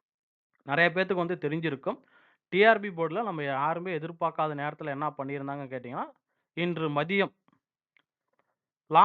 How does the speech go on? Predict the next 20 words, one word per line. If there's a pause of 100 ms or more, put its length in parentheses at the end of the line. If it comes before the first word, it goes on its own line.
காலேஜுக்கு
உண்டான
நோட்டிஃபிகேஷன்
வந்து
கொடுத்திருந்தாங்க. (200)
அசிஸ்டன்ட்
புரொஃபசர்
லா
காலேஜுக்கு
உண்டான
நோட்டிஃபிகேஷன்
வந்து
கொடுத்திருந்தாங்க.
இது
வந்து
நம்ம
யாருமே
வந்து
எதிர்பார்த்திருக்க
மாட்டோம்.